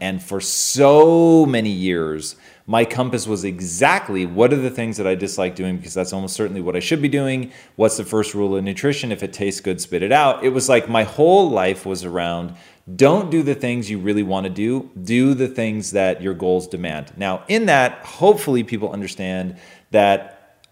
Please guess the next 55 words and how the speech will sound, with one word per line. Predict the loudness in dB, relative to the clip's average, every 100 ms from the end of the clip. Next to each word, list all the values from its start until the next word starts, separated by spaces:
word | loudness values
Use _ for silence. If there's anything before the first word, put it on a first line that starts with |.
| -2
around | 2 4 2 2
the |
eight | 2 2
and | 0
a |
half | -2
year | -2 -2
mark, | 0 -2
I | -2
totally | -2 0 0 0
broke | -4 0 2 0
with | -4 -4
all | 2 2
of | 2 0
that | 2 2 0
in |
my, | -4 -2 -4 -8 -6
uh, | -6 -6
path | -2 -2 -2
as | -4 -8 -4
a | -4 -2 -4 -8 -14 -20 _ _
entrepreneur. | -4 -4 -4 -6 0 4 4 2
I |
broke | 2 6 6
with | 4
that | 2
and | 2
I | 0
began | -2 -2 -2 -4
to | -6 -6
ask | -2 -4 -4
a | -8
fundamentally | -6 -4 -6 -6 -6
different | -2 -4 -4
question, | 0 0 -2 -4
which | -6 -4
is, | -2 -2 -2 -6 -12 -20 -20 _
what | 4 6
would | 6
I | 4
love | 2 2 4 4 0
doing | -4 -2
every | -2 -4
day, | -2 -4
even | -4 -6
if | -8 -4
I | -4
were | -4
failing? | -4 -4 -4 -8 -2
But | -2 -2 -2
old | 2 2
habits | 2 -2 -2 -2 -4
die | 0 2 2
hard. | 0 -2 -2 -2
And | -4 -4